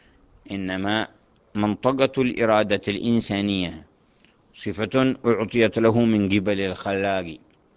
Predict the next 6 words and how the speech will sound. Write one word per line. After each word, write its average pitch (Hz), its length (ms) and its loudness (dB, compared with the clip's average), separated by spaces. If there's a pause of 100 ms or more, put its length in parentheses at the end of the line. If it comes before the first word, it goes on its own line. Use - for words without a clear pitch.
(800)
يخ-، 90 500 -6
ي-، 95 360 -2
يعرف 110 440 2
بها 123 360 4
معاني 113 640 0
اختياره. 110 640 2